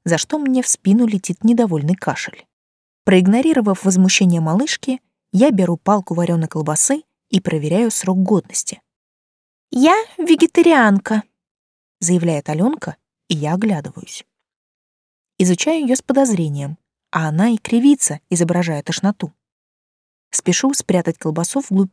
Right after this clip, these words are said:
полки — а желудок предательски урчит. Я с самого утра ничего не ела.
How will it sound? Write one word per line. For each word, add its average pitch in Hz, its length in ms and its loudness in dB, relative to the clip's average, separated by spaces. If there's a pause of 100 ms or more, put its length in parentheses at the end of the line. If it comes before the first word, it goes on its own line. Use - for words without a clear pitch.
полки — - 440 -4 (460)
а 175 140 2
желудок 330 520 -2
предательски 165 680 -4
урчит. - 560 -10 (760)
Я 247 160 4
с - 60 0
самого 247 420 2
утра 269 300 0
ничего 151 360 -4
не 151 140 -2
ела. 143 300 -12